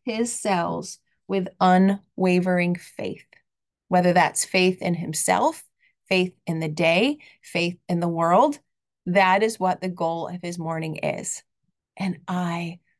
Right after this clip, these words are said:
loved that. I instantly wrote it on a sticky note. Every morning, I want to infuse my cells with unwavering faith.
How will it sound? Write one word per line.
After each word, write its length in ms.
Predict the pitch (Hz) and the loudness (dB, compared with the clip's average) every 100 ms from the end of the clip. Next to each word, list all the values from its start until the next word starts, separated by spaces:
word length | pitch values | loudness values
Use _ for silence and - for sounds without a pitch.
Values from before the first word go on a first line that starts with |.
| - | -8
loved 420 | 185 170 165 170 | -2 0 0 0
that. 300 | 170 - - _ _ _ _ 208 | -2 -2 -4 _ _ _ _ 0
I 100 | 220 | 2
instantly 640 | - 214 202 220 208 208 | 2 -2 -2 -2 -2 -2
wrote 280 | 196 185 180 | 0 0 0
it 160 | 180 - | -2 -4
on 140 | 185 | -6
a 40 | 180 | -6
sticky 380 | - 185 180 | -8 -8 -6
note. 280 | 160 156 - _ _ _ _ - | -8 -8 -10 _ _ _ _ 2
Every 360 | 247 254 262 | 2 2 2
morning, 580 | 240 208 196 175 160 170 196 | 2 4 2 0 -4 -6 -2
I 280 | 190 202 | 2 2
want 360 | 208 196 185 - | 0 0 -2 -4
to 220 | - 180 175 | -6 -6 -6
infuse 840 | 175 170 - 196 202 226 262 - | -8 -10 -6 -2 -2 -2 -4 -6
my 380 | 214 196 190 202 | -4 -4 -4 -6
cells 1000 | - - - 190 180 165 - 185 - - _ _ - - | -8 -12 -6 -4 -4 -6 -8 -12 -14 -18 _ _ -16 -2
with 200 | 185 180 - | 0 0 0
unwavering 1600 | 175 165 170 175 175 _ _ _ - 170 165 165 160 165 165 - _ _ - | 2 4 4 0 -4 _ _ _ -6 -4 -4 -6 -6 -6 -8 -14 _ _ -20
faith. 560 | - - 165 - - | -20 -6 -4 -4 -8